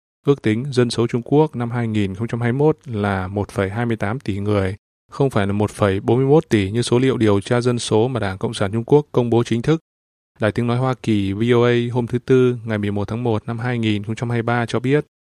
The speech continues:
một người Bắc Kinh sống ở Hoa Kỳ đã mất năm người họ hàng chỉ trong tám ngày. Báo giới thời gian qua liên tiếp đưa tin hàng loạt quan chức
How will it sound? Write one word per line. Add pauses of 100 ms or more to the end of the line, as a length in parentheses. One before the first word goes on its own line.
một
người
Bắc
Kinh
sống
ở
Hoa
Kỳ
đã
mất
năm
người
họ
hàng
chỉ
trong
tám
ngày. (500)
Báo
giới
thời
gian
qua
liên
tiếp
đưa
tin
hàng
loạt
quan
chức